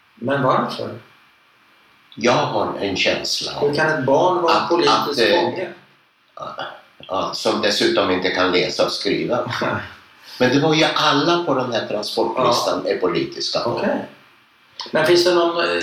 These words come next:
Speaker 2: Jag
Speaker 1: finess
Speaker 2: har
Speaker 1: med
Speaker 2: en
Speaker 1: det?
Speaker 2: k-, jag har en känsla att, ja, de kunde inte förklara i Tyskland ens för mig,
Speaker 1: Nej,
Speaker 2: va?
Speaker 1: i efterskott
Speaker 2: Men
Speaker 1: menar
Speaker 2: i
Speaker 1: jag.
Speaker 2: efterskott.
Speaker 1: Nej, nej.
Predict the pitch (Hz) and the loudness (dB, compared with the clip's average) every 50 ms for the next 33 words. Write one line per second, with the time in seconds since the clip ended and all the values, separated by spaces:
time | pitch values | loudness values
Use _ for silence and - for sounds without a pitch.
0 | 135 117 127 135 - 180 208 214 - - - - - - 139 143 143 139 - - | 2 4 4 6 6 6 6 4 4 4 2 2 2 2 4 4 4 4 2 2
1 | - - - 117 120 120 117 120 - 147 147 143 139 139 127 120 120 - - 123 | 0 0 -2 0 0 0 0 0 0 0 0 0 0 -2 -4 -4 -2 0 0 0
2 | 101 101 - - - 117 120 - - - - - - _ _ _ - 139 - - | 0 -2 -4 -4 -2 -2 -2 -2 -6 -12 -18 -20 -20 _ _ _ -8 -8 -8 -8
3 | - - _ _ _ _ _ _ _ _ _ _ _ _ _ _ _ - - - | -10 -16 _ _ _ _ _ _ _ _ _ _ _ _ _ _ _ -16 -12 -2
4 | - 110 113 107 - 107 104 107 107 101 - - 95 - 104 95 - 101 92 82 | 0 0 2 2 2 2 2 2 0 0 0 0 -2 -2 -2 -2 0 0 0 2
5 | - 92 95 95 92 - - 113 - - - - - 78 78 - - - - - | 2 2 0 0 -2 0 0 0 0 0 -2 -4 -4 -6 -6 -6 -6 -8 -8 -6
6 | - - - - - - - - 117 113 113 117 - - - - - - - - | -6 -6 -6 -6 -6 -6 -4 -2 0 2 2 2 2 0 -2 -6 -10 -10 -2 2
7 | 143 135 135 - - - 127 110 113 117 117 117 - 120 113 107 113 113 117 117 | 2 2 2 0 -2 -4 -2 0 2 2 2 2 0 0 0 2 4 4 6 6
8 | 113 - - - - 120 123 131 127 117 107 | 4 0 -2 -6 -4 -2 0 0 0 0 0